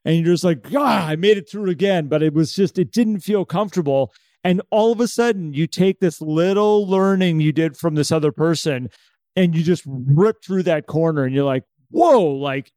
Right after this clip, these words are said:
it felt smooth. It was controlled. It felt good. Little teeny differences that we added in.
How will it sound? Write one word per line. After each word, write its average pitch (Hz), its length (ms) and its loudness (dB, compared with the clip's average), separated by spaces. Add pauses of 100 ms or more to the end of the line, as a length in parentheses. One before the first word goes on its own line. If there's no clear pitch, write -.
it 185 280 -2
felt 151 240 -2
smooth. 220 680 0
It 175 120 -2
was 143 160 -2
controlled. 180 920 0 (280)
It 151 100 -2
felt 131 380 -4
good. 175 500 0 (640)
Little 214 720 2
teeny 196 420 2
differences 160 600 -2
that 143 180 0
we 139 160 0
added 127 320 -2
in. 127 300 -2